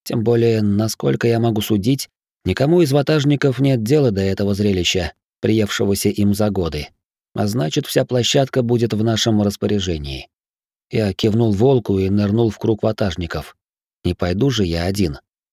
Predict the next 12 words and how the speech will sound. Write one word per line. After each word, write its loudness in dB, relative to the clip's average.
"Пошли 2
глядеть 4
на 0
город 2
древних". 0
"Не -2
хочу", -2
нахмурился 0
и 2
попробовал 0
уговорить 0
сестру. -4